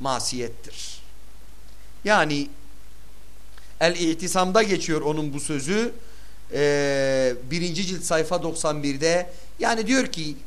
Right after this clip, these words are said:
bu üç şey, bu üç şey, insanların ihtilafı bu üç asla dayanıyor. Bu üç asılda da birbirine zıtlık vardır. Örnek verelim.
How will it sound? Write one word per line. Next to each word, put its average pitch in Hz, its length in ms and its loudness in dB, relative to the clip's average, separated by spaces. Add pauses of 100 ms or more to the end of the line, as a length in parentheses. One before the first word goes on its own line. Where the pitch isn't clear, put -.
(340)
bu 247 280 -2
üç 285 220 6
şey, 180 340 8 (880)
bu 185 220 -2
üç 254 200 4
şey, 165 360 4 (920)
insanların 202 640 6
ihtilafı 214 640 6
bu 262 160 0
üç 254 240 2
asla 190 380 4
dayanıyor. 180 520 6 (380)
Bu 240 200 -2
üç 180 360 4
asılda 202 540 6
da 254 300 6 (280)
birbirine 214 640 2
zıtlık 180 460 0
vardır. 123 360 0 (640)
Örnek 240 420 10
verelim. 123 380 2